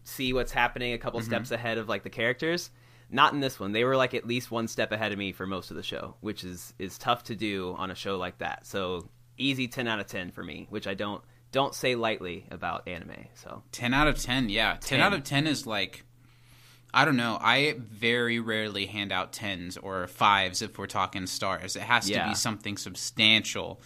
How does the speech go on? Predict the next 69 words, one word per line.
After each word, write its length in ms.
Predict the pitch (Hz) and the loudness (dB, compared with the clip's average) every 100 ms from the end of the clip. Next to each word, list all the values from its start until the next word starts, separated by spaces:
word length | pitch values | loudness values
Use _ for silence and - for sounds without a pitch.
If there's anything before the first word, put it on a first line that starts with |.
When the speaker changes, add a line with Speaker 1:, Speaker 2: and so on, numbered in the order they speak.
| - - - | -20 -14 -2
Speaker 2:
that, 160 | 107 | 0
Speaker 1:
Yeah. 120 | 104 | 4
Speaker 2:
like, 300 | 98 98 - - | 2 2 -4 -10
it, 200 | 110 69 | -12 -8
that, 340 | 110 - 107 | -8 -8 -10
like, 200 | 113 110 | -2 -2
life-changing 920 | 101 107 110 - - 101 98 92 87 90 | 2 2 2 0 -2 -2 -2 -6 -8 -10
to, 360 | 101 87 82 | -8 -8 -8
to 180 | - 98 | -10 -12
get 140 | 90 95 | -8 -6
a 40 | |
score 280 | - - 95 | -6 -6 -6
like 180 | 85 - | -6 -4
that. 160 | 85 - | -4 -2
And 80 | 104 | -4
I 60 | |
know 160 | 104 98 | -4 -6
that 80 | 95 | -6
you're 100 | 101 | -6
probably 300 | 95 95 95 | -4 -4 -6
similar, 380 | 110 87 85 - - - | -8 -8 -12 -18 -20 -20
so 160 | - 107 | -12 -8
I'm 60 | 104 | 0
glad 80 | 98 | 0
Speaker 1:
Yeah. 40 | 90 | 0
Speaker 2:
to 60 | |
hear 120 | 101 | -2
that. 220 | 95 80 - - - | -8 -10 -14 -20 -12
Speaker 1:
Especially, 440 | - - 143 - 190 | -10 2 4 6 4
like, 160 | 156 | 4
for 80 | - | 2
the 80 | 123 | -2
first 260 | - 135 - | 0 -2 -2
season 240 | 123 131 | -4 -4
of 60 | 127 | -6
a 40 | |
show, 220 | 127 131 | -2 2
I 80 | 117 | 2
almost 220 | 107 98 101 | 2 -2 -2
never 440 | 98 113 120 123 | -2 2 2 0
will 140 | 113 120 | -4 -2
give 180 | 120 120 | -2 -2
it 180 | 127 - | -4 -6
a, 120 | 123 127 - | -8 -8 -8
a, 120 | 123 - | -8 -6
a 80 | - | -8
ten, 460 | - 147 151 170 175 - | -4 -2 -2 -4 -10 -8
but 240 | 90 - - - - - - | -6 -6 -10 -20 -20 -18 -4
this 200 | 113 - | -2 0
one. 300 | 139 156 160 - | 0 0 -6 -12
Speaker 2:
What 180 | 139 190 | 0 2
would 100 | 226 | 4
you 80 | 220 | 2
give 140 | 247 208 | 2 0
the 60 | |
first 280 | - 175 - | 0 2 4
season 300 | 175 147 143 | 4 4 2
of 100 | 113 | 2
our 220 | 120 117 | 4 4
show? 360 | 113 - 87 85 | 4 0 0 -2
You 140 | 98 | 0
know, 120 | 110 110 | 2 4
we're, 180 | 110 117 | 2 4
we're 220 | 127 123 | 4 6
reaching 360 | 127 139 156 139 | 6 4 4 4
the 100 | 131 | 4
end 200 | 123 113 | 4 2
of 120 | 104 | 2
it. 280 | 101 95 | 0 0